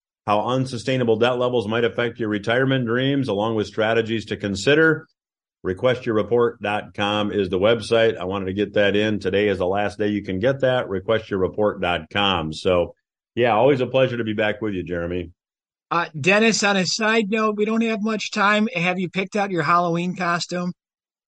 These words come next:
Speaker 1: I, uh, Jeremy, don't typically go as
Speaker 2: <laughs>
Speaker 1: anything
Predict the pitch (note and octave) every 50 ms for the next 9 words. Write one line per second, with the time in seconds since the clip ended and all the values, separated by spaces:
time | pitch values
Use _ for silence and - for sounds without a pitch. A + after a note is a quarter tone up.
0 | _ _ _ _ _ _ _ _ _ _ - - G2+ A#2+ C3+ D#3+ F3+ F#3 F#3 F3+
1 | C#3+ C#3 C3+ C3+ C3 C3 A#2 G#2+ A#2+ C3 C3 C3 B2+ C3 C3 C3 C3 A2 G#2 G2
2 | A#2 B2 C3 C#3 C#3+ A#2 G#2 - - C3+ C3+ C3+ C3 B2 A2 A#2 A#2 G#2+ G2 A2+
3 | A2+ A2+ A#2 A#2 A#2 A2 G2 G#2 G#2 G2+ G2 F#2 G2+ G#2+ A2+ A#2+ B2 A2+ - -
4 | - - A2+ G#2+